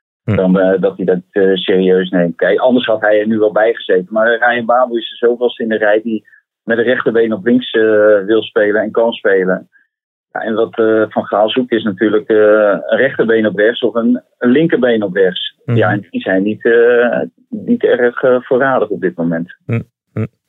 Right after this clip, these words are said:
Speaker 1: Nee, dus
Speaker 2: Dus
Speaker 1: dat blijft een, eh, dat blijft een, eh, lastige, lastige plek, eh, voor dit, eh, voor dit Oranje.
Speaker 2: Ja, ja. En het, het is ook, het is ook wel moeilijk, hoor, om, om daar mensen voor, eh, te vinden. Als je gaat kijken, eh, hè,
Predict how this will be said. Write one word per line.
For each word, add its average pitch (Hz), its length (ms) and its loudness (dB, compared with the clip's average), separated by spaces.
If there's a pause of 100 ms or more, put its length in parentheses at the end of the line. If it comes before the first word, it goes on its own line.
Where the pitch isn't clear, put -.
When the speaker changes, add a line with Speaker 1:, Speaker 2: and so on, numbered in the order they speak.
(640)
Speaker 1:
Nee, 110 180 0
dus 104 120 -2
Speaker 2:
Dus 85 380 0 (560)
Speaker 1:
dat 117 280 -4
blijft 113 320 -2
een, 113 100 0
eh, 110 140 0
dat 113 160 0
blijft 113 280 -2
een, 113 140 0
eh, 110 280 0
lastige, 120 800 -2
lastige 123 400 -2
plek, 110 280 -4
eh, 104 120 0
voor 104 180 -4
dit, 101 180 -2
eh, 104 120 2
voor 110 160 -4
dit 107 120 -4
Oranje. 104 380 -2 (280)
Speaker 2:
Ja, 113 360 2
ja. 98 280 0
En 117 120 -2
het, 131 180 -4
het 147 140 -6
is 165 160 2
ook, 156 160 0
het 160 160 0
is 165 140 2
ook 156 120 2
wel 131 120 2
moeilijk, 127 320 2
hoor, 147 200 2
om, 131 160 -4
om 120 160 -2
daar 123 160 0
mensen 120 360 -2
voor, 113 240 4
eh, 107 180 2
te 107 80 -20
vinden. 104 280 -4
Als 117 120 -2
je 117 120 -14
gaat 120 140 -4
kijken, 127 500 0
eh, 95 240 0 (120)
hè, 120 280 0